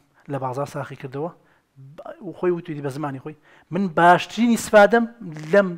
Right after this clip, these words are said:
توجارەت و بازرگانیم کردووە کە کردومە.» مامۆستا، دنیا کۆتایی نایە. دنیا بەردە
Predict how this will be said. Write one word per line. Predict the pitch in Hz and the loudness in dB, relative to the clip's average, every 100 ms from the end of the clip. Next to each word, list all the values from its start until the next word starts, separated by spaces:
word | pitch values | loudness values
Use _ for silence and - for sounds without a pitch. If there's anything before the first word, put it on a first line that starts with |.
| - | -10
توجارەت | 151 156 151 | -6 -4 -4
و | |
بازرگانیم | 147 139 151 165 | -6 -6 -6 -8
کردووە | 151 143 - _ _ _ | -10 -12 -14 _ _ _
کە | - | -18
کردومە.» | 131 117 117 _ _ _ _ _ _ _ _ _ _ | -16 -16 -20 _ _ _ _ _ _ _ _ _ _
مامۆستا، | 175 202 - 139 131 | -10 -10 -8 -10 -8
دنیا | 151 180 | -8 -8
کۆتایی | - 117 139 160 | -10 -16 -12 -10
نایە. | 208 143 - _ _ _ _ 123 | -8 -10 -14 _ _ _ _ _
دنیا | 135 170 196 | -10 -8 -8
بەردە | 175 | -10